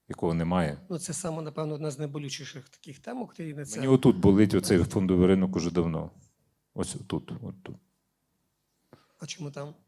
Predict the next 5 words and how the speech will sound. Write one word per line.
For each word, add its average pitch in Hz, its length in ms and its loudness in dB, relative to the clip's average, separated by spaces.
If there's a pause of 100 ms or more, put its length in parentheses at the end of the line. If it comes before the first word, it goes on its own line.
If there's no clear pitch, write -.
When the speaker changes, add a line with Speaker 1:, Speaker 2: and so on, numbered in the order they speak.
(1700)
Speaker 1:
Не 104 160 0
знаю, 80 440 0
так 87 240 -8
воно. - 360 -12 (560)
Отут. - 420 -6